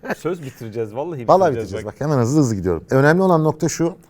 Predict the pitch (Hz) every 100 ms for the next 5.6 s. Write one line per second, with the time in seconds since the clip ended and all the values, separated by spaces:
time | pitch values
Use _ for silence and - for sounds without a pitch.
0 | - 131 143 147 120 117 - 147 143 147
1 | - 139 - 131 117 123 - 127 113 123
2 | 110 - 117 120 117 - 107 107 107 -
3 | 110 104 - - 143 117 - 113 131 127
4 | 151 - - 120 120 110 147 135 98 -
5 | 110 - 92 95 95 95